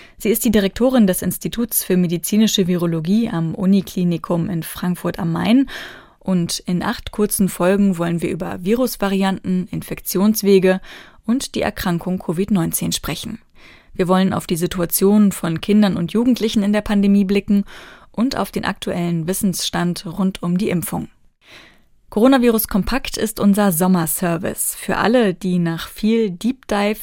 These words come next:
vielleicht den Überblick verloren haben. Wenn das bei euch nicht der Fall ist, wir wissen ja, dass unsere HörerInnen wirklich sehr viel wissen,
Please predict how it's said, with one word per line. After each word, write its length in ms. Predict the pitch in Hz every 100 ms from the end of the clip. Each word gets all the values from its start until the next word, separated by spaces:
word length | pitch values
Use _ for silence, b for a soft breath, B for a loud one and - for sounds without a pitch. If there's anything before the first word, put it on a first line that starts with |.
| -
vielleicht 480 | - 196 175 214 -
den 100 | 226
Überblick 380 | 226 180 170 -
verloren 380 | 185 170 165
haben. 280 | 165 214 - - - B B B B B B
Wenn 100 | 202
das 140 | 214 -
bei 140 | 208
euch 460 | - 262 294 - 185
nicht 280 | 220 277
der 100 | 233
Fall 260 | 220 190 175
ist, 440 | - - - - - -
wir 200 | 180 175
wissen 220 | 233 233
ja, 140 | 180 165
dass 260 | 165 -
unsere 320 | 175 175 170
HörerInnen 600 | 175 202 190 185 180 170
wirklich 400 | 175 202 180 165
sehr 240 | - 170 190
viel 320 | - 185 175
wissen, 400 | 190 - 220